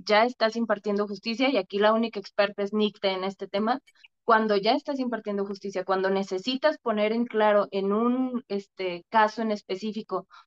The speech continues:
bajar esa ley o esa o cualquier otra ley, te quedas con muchas herramientas vagas, con, con todos los elementos sin fundamento, tal cual, porque, pues, las leyes tienen vacíos legales, porque nada más, digamos,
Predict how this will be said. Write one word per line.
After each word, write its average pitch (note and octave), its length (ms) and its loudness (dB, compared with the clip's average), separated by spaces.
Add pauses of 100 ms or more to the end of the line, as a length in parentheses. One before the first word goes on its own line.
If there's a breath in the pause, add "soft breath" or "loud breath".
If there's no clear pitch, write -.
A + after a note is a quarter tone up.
bajar G#3 420 2
esa B3+ 220 0
ley G#3+ 420 0
o E3+ 280 -2 (120)
esa G#3+ 300 0
o F#3 80 -2
cualquier F3+ 340 0
otra G#3 240 0
ley, G#3 260 0 (440)
te G#3 140 2
quedas A#3 300 6
con A3+ 200 2
muchas B3 720 0
herramientas G#3+ 840 2
vagas, A#3+ 680 4
con, F#3+ 420 -2 (100)
con G3 240 -2
todos G#3 180 6
los B3 220 0
elementos G3+ 680 -2 (300 soft breath)
sin A#3 240 4
fundamento, A3 880 0
tal F#3+ 200 -2
cual, B3 300 0 (140)
porque, A3+ 480 2
pues, G3 160 2
las F#3+ 160 -2
leyes F#3+ 300 2
tienen G#3 260 -2
vacíos G3 340 -2
legales, A3 460 0
porque F#3 360 -6 (280 soft breath)
nada G#3+ 240 4
más, A3 180 4
digamos, G#3+ 640 2